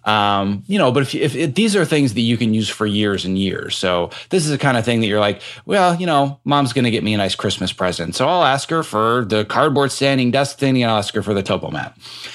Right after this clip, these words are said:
Um, and then the third thing that I have with me, which I don't use that often, but I have as kind of a backup, is my Mogo seat.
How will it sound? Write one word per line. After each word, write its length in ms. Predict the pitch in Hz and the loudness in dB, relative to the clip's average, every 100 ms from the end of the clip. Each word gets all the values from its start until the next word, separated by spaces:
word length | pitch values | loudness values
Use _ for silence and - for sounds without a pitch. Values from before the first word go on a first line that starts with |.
| - - | -18 -2
Um, 300 | 113 117 113 | 2 2 2
and 180 | 101 131 | 2 2
then 140 | 127 | 4
the 80 | 120 | 2
third 400 | 104 165 202 196 | 0 2 2 2
thing 180 | 151 131 | 0 2
that 100 | 107 | 2
I 100 | 107 | 2
have 220 | 104 104 | 2 0
with 180 | 98 92 | -2 -2
me, 100 | 98 | -2
which 200 | 101 113 | 0 2
I 40 | |
don't 200 | 156 180 | 2 2
use 180 | 143 139 | 2 2
that 180 | 117 113 | 2 2
often, 360 | 101 113 143 123 | 2 0 0 0
but 100 | 107 | 0
I 80 | |
have 240 | 101 107 95 | 0 0 -2
as 140 | 98 | -4
kind 160 | - 107 | -2 -2
of 80 | 95 | -2
a 40 | |
backup, 560 | 85 143 175 87 76 - - - | 0 0 0 -2 -4 -8 -16 -8
is 260 | 113 113 107 | 0 2 2
my 240 | 110 107 | 2 2
Mogo 440 | 107 131 135 92 | 2 2 2 0
seat. 380 | - - - - | -2 -6 -8 -12